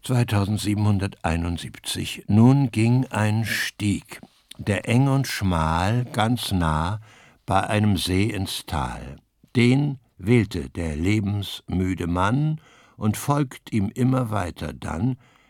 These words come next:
bis dass er sah ein Häuschen klein. Da kehrt er, um zu rasten, ein.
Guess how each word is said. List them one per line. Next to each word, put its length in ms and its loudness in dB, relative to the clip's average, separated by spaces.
bis 320 0
dass 260 -4
er 140 0
sah 420 2
ein 400 -2
Häuschen 840 -2
klein. 560 -8
Da 120 2
kehrt 500 -4
er, 180 -2
um 160 0
zu 180 -2
rasten, 560 0
ein. 460 -4